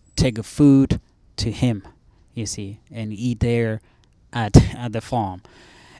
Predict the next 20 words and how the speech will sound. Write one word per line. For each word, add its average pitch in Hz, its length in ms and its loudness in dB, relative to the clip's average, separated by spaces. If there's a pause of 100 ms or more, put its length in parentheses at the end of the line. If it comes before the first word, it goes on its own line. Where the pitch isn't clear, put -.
And 127 120 0
all 143 520 4
of 131 100 -4
the - 160 -8
thing, 123 400 -4
the 107 160 -8
farm 123 400 -6
he 113 140 -8
was 110 140 -8
doing, 113 200 -8
the 107 80 -8
grain 120 800 -6
he 123 260 -6
was 135 260 -4
making 120 460 -6
there, 113 380 -8
he 117 240 -10
always 117 360 -4
bring 123 280 -8
them 104 260 -12